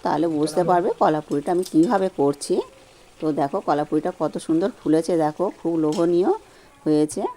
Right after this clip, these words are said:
তো এরকম কিন্তু সবগুলোই ফুলবে। আর এই দেখো আলুর দমটা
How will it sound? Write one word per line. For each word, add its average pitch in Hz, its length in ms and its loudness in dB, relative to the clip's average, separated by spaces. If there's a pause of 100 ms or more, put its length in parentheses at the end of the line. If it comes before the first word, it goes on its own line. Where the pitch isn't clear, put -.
(440)
তো 151 120 2 (800)
এরকম 160 340 4 (160)
কিন্তু 180 260 0
সবগুলোই 170 500 2
ফুলবে। 170 440 4 (680)
আর 143 180 2
এই 151 140 4
দেখো 151 260 0
আলুর 160 300 0
দমটা 156 360 0